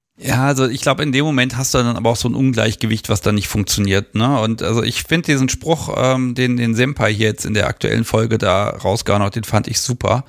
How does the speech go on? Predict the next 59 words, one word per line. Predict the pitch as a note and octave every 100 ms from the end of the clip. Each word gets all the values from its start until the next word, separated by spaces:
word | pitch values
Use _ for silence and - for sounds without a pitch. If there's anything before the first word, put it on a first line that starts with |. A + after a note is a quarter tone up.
| - - - - -
Ähm, | - A2 G#2+
und | A2 G#2+
das | -
gilt | C3 C3
auch, | G#2+ C3+
wenn | C3+
mir | B2
das | A#2
Podcast | - B2+ - B2 -
so | B2
wie | A#2+ A#2+
ein, | G#2 G#2+ G#2
ein | G#2
Kaffee | G2+ C3 - G2+
bringt. | - F#2 A#2 - - - - - -
Ähm, | G#2+ G#2 - -
alles | - B2 C#3+
im | A2 A#2+
Leben | A#2+ B2 B2+
kostet | - C3 - A2
dich | G2 -
etwas | G2+ G#2+ A#2+ A2
und |
wenn | A2+
du | A2+
Glück | - C#3+ -
hast, | C3+ C3
ist | A2+
es | A2
nur | A#2
Geld. | F2+ - - - -
<laughs> | A#2 - - - - - - - - - - F#5+ G#5+ A5+ D#5+ D#5+ - - - - - - E3
Ähm, | - A#2 G#2+ - - - - -
nein, | B2 A#2+ C3
also | B2+
wenn | C#3+ D#3
sie |
mir | D#3
einen | D3
Kaffee | C#3+ E3
bringt, | D#3+ D3+ C3+
dann, | C3
dann | B2+ C3
ist | C#3 -
es, | C3
dann | B2
ist | B2+ C#3+
es | C#3
jetzt | C3 - -
nicht | C3
so | B2+
schlimm, | - E3 B2
aber | G#2
das | A2+ B2
ist | B2+
dann | C3
schon | - C#3
so | B2+
ein, | F2+ G#2+